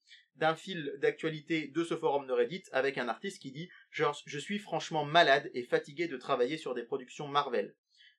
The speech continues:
Un autre utilisateur dit, « Marvel a probablement la pire méthodologie de production et de gestion des effets visuels. Ils ne peuvent jamais s'accorder sur l'esthétique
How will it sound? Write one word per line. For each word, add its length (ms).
Un 180
autre 240
utilisateur 640
dit, « 260
Marvel 340
a 40
probablement 540
la 120
pire 320
méthodologie 680
de 80
production 680
et 100
de 100
gestion 340
des 160
effets 220
visuels. 500
Ils 160
ne 100
peuvent 260
jamais 520
s'accorder 560
sur 220
l'esthétique 680